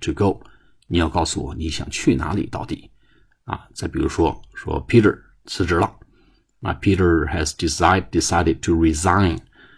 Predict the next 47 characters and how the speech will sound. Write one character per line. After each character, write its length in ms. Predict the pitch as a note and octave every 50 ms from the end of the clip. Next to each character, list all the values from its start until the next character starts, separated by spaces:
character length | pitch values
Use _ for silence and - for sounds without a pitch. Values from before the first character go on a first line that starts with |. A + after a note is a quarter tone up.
| _ _ _
Peter 260 | - - G2 F2+ F2
决 180 | D#2+ - D#2+ D#2+
定 180 | F2+ F2+ E2 D#2
要 160 | D#2 D2 - -
辞 200 | - - - F2
职 140 | D#2 E2 E2+
了， 140 | D#2+ - -
你 100 | - E2+
把 160 | D2+ D2+ D2 C#2+
老-， 140 | F2 - -
你 180 | - F#2 F#2 E2+
老 120 | D#2+ E2
板 140 | F#2 E2+ -
把 100 | E2+ F2
你 120 | E2+ -
叫 200 | - - - D2
去 160 | C#2+ - - G1+
一 160 | C2 G2 -
顿 260 | - D3 G#2 E2 -
臭 180 | - - A2 F2+
骂， 180 | G#2 A2+ - - - - _ _ - _ _ _ _ _ _
说 400 | - - - D#2+ E2+ D#2+ D2 B1 - - - - - - - - - _ _ _ -
这 160 | - - E2
个 160 | D#2 E2 D#2+ - - - -
Peter 300 | - G#2+ G2 F#2+ E2 C2
的 120 | A#1+ B1 F2 G#2+
resignation， 640 | B2+ F2 G2+ G2 F2 G2 F2 F2 F#2 G2 F#2 - - - -
他 120 | - - D#2
的 80 | D#2
辞 180 | - - - D#2+
职， 280 | - E2+ E2 D#2 - - - - - - - - _ _ _ _ -
is 180 | - - - -
due 160 | G2+ G2+ F#2+
to 140 | - - F#2
your 300 | F2+ F#2 E2+ E2 D#2+ - - -
tough 340 | - G2+ G#2 G2 - -
leadership， 460 | D#2 F2 F2 D#2+ D2 - - - - - - _ _ _
跟 160 | _ - F2 F2
你 100 | E2 C#2
的 220 | B1+ D2 C#2+ - - - - - _ - -
非 140 | - - F2
常 180 | D#2+ E2+ D2+
强 280 | - - - E2 D#2+ A2
硬 100 | B2+ G#2
的 60 | D#2+
这 60 | D2+ D#2
种 220 | D#2+ D#2 D2+ D2+